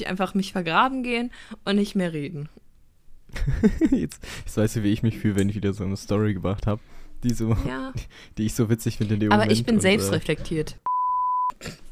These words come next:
Speaker 2: Du, Alter, warum bist du heute so fronty drauf?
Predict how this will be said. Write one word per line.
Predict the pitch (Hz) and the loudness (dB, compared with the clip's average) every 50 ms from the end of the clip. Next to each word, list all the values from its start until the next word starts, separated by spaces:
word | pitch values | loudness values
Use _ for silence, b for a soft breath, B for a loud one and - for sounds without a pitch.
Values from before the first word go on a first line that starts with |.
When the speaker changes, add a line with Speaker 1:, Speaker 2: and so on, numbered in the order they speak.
| - - - - - | -14 -14 -14 -14 -10
Speaker 2:
Du, | - - 165 - - 247 233 - 311 - - - - - 147 - - - - | -10 -10 -8 -4 -4 -2 0 4 8 8 8 8 8 4 2 2 0 -2 -2
Alter, | - - - - - - - - B B B B | -2 -2 -2 0 0 0 0 0 B B B B
warum | B 127 120 | B 2 2
bist | 120 - - - | 2 2 2 4
du | 131 | 4
heute | 131 143 147 | 4 6 6
so | 131 123 | 4 2
fronty | - - 123 131 165 190 - - | 2 4 4 4 4 4 2 2
drauf? | - 120 - - 156 - 113 110 | 2 4 6 6 6 6 4 2